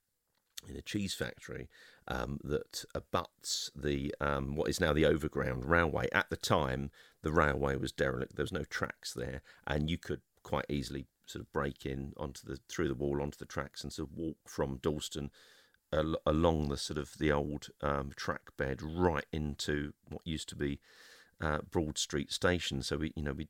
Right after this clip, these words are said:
we did this, and it was quite a s-, it was a very surreal experience to sort of walk through these ghostly stations and o-, completely overgrown, um, sort of traipse over the girders, slightly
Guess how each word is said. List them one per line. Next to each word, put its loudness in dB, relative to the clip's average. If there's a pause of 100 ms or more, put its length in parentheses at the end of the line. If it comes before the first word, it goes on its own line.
(140)
we -2
did -4
this, -4
and -4
it -12
was -16
quite -2
a -6
s-, -6
it 2
was 0
a 0
very 8
surreal 4
experience 0
to -8
sort -6
of -10 (380)
walk -8
through 0
these -4 (120)
ghostly -2 (300)
stations -2 (120)
and 0
o-, -4
completely -4
overgrown, 0 (440)
um, -2
sort -6
of -18
traipse -4
over 2
the -2
girders, 4 (120)
slightly -4